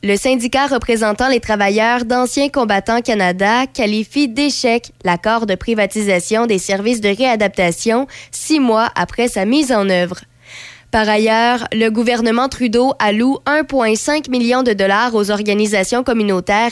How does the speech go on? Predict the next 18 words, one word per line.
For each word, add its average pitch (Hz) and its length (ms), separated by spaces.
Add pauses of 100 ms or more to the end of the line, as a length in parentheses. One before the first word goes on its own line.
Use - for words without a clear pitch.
L 294 160
G 262 140
B 233 160
T 233 120
Q 202 160
plus 233 420 (320)
pour 254 220
renforcer 262 560
les 233 140
mesures 202 380
de 208 80
sécurité 208 720
lors 240 240
des 202 100
défilés 254 480
de 220 120
la 185 120
fierté 233 560